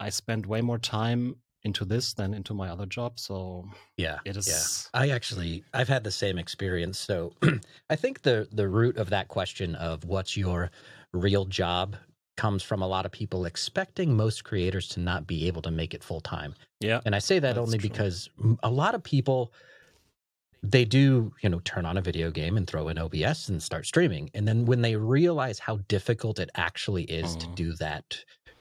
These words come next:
Speaker 2: to make a good stream, to build an audience, to build a community, to do all those extra things, like, in their mind, they're like, "Oh, there's not many people that can do this full time." So
Speaker 1: Yeah.
Speaker 2: I think it's a lot of the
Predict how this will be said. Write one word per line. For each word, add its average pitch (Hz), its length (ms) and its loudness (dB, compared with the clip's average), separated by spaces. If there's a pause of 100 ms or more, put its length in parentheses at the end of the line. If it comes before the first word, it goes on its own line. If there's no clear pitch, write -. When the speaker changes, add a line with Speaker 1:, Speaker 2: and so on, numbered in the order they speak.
(160)
Speaker 2:
to 113 120 4
make 98 300 2
a 127 60 4
good 104 260 0
stream, 82 540 0 (340)
to 95 200 2
build 117 420 0
an 101 100 2
audience, 85 480 -2
to - 120 0
build 156 340 2
a 139 60 2
community, 104 600 2
to - 100 -8
do 131 240 4
all 131 220 0
those 123 220 -2
extra 98 280 -4
things, 82 480 -2 (500)
like, 117 200 0
in 156 220 4
their 143 120 4
mind, 113 360 2
they're 98 80 0
like, 90 220 -2
"Oh, 85 300 -2 (640)
there's 120 340 4
not 131 240 4
many 117 260 4
people 101 360 2
that 82 180 -2
can 98 320 2
do 95 200 2
this 85 200 -2
full 82 220 -4
time." 87 380 0
So 87 80 -2
Speaker 1:
Yeah. 104 60 0
Speaker 2:
I 101 40 -2
think 160 200 0
it's 175 120 -2
a 101 60 2
lot 92 260 0
of 87 160 -6
the 85 280 -2